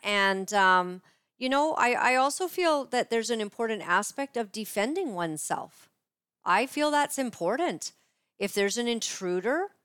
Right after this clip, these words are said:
uh, into your home, if there's a bear, uh, we have cougars, you know, that we should have ample ammunition around us to be able to defend ourselves. Um, we have seen Trudeau,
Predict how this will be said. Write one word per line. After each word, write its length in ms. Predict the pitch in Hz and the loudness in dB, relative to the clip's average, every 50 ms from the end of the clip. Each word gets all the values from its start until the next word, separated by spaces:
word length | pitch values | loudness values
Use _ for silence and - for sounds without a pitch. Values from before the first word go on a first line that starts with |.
| _ _ _ _ _ _ _ - | _ _ _ _ _ _ _ 0
uh, 280 | - 196 196 190 185 160 120 | 2 4 6 6 4 4 2
into 320 | 196 196 196 - - 226 | -2 -4 -4 -6 -6 -6
your 200 | 220 220 254 269 | -2 -2 -2 -2
home, 520 | 233 - 214 202 196 196 214 254 302 320 | -2 -2 -2 0 2 2 0 0 -2 -4
if 140 | 247 185 - | -6 -6 -4
there's 240 | - 202 196 185 190 | -4 -4 -2 -2 -2
a 60 | 190 | -6
bear, 480 | 147 - - 180 165 156 175 220 277 370 466 466 _ _ _ _ _ _ _ _ _ _ _ | -6 -2 0 0 2 2 4 2 2 2 0 -4 _ _ _ _ _ _ _ _ _ _ _
uh, 200 | - 180 180 180 175 | 0 2 2 2 2
we 180 | 175 202 196 196 | 0 -2 -2 0
have 340 | 190 190 170 165 160 - - | 0 2 2 2 2 0 -8
cougars, 680 | - 214 214 190 240 277 349 415 480 - - - - _ _ _ _ | -10 -10 -6 -2 -2 0 0 0 -2 -4 -10 -12 -14 _ _ _ _
you 140 | - 202 208 | -6 -4 -2
know, 260 | 220 233 285 370 - _ _ _ - | 0 0 -2 -2 -4 _ _ _ -2
that 240 | - 226 220 - 196 | 0 0 0 0 -2
we 100 | 247 277 | -6 -6
should 200 | 269 - 370 349 | -4 -4 -2 0
have 220 | 320 269 262 240 - | 0 0 0 0 -2
ample 540 | - 180 175 185 190 - 240 262 330 370 - _ _ _ _ _ _ _ _ _ _ _ _ - - | -2 0 0 0 -2 -2 -4 -2 -2 -4 -6 _ _ _ _ _ _ _ _ _ _ _ _ -4 -2
ammunition 680 | 190 190 208 247 302 294 226 190 - - 254 294 349 - _ - - | -2 0 0 0 0 0 0 -2 -2 -4 -6 -8 -10 -14 _ -10 -8
around 360 | 175 165 170 170 170 165 170 | -4 0 0 0 0 0 -2
us 200 | 208 254 - - | -4 -6 -6 -10
to 80 | - 196 | -10 -6
be 120 | 208 202 | -4 -4
able 140 | 190 185 202 | -2 -4 -4
to 120 | - 220 | -8 -8
defend 360 | 202 220 - - 240 269 311 | -10 -10 -8 -6 -6 -4 -4
ourselves. 480 | 311 262 214 - 175 156 151 160 - - - | -4 -4 -2 -2 0 0 -2 -2 -6 -8 -2
Um, 280 | - 185 180 175 175 170 - - - - - - _ _ _ _ _ _ - | 0 0 0 0 -2 -6 -12 -20 -20 -20 -20 -20 _ _ _ _ _ _ -8
we 180 | 214 254 269 | -6 -2 -2
have 100 | 285 254 | 0 -2
seen 280 | - - 240 214 208 202 | -2 -2 -2 -2 -2 -2
Trudeau, 680 | - - 226 214 202 202 180 170 170 180 202 226 240 | -4 -6 -6 -2 2 2 4 4 2 0 -2 -6 -10